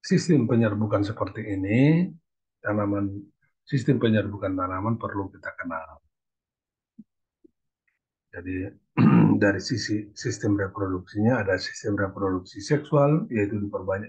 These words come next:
dengan biji, ada sistem reproduksi aseksual, diperbanyak dengan bagian vegetatif seperti ubi kayu.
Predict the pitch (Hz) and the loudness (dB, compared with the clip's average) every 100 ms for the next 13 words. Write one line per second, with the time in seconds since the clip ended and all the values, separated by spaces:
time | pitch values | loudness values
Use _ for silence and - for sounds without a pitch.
0 | - 104 98 104 110 131 156 180 - - | -14 -16 -10 -2 2 4 6 6 2 -6
1 | _ _ _ _ _ _ 98 98 95 92 | _ _ _ _ _ _ -2 0 0 0
2 | - 107 - 101 98 92 101 95 92 90 | -6 -10 -10 -6 -6 -4 -4 -4 -6 -8
3 | - 101 92 101 - _ 101 98 131 120 | -6 -4 -4 -6 -14 _ -4 -2 -2 0
4 | 143 113 110 98 95 98 107 - 98 95 | 0 2 0 -2 0 0 -2 -6 -6 -2
5 | 95 95 92 87 95 95 95 131 110 - | -2 -2 -4 -6 -8 -6 -4 -4 -4 -8
6 | - - 110 - 139 - - 90 | -12 -8 -8 -6 -6 -4 -2 -2